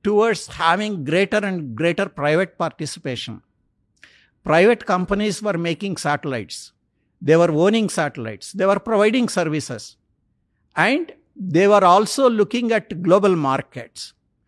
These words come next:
So a space industry, when developed in India, has to have a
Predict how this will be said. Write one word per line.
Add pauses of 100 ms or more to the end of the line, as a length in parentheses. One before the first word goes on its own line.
(200)
So (520)
a
space
industry,
when
developed
in
India, (500)
has
to
have
a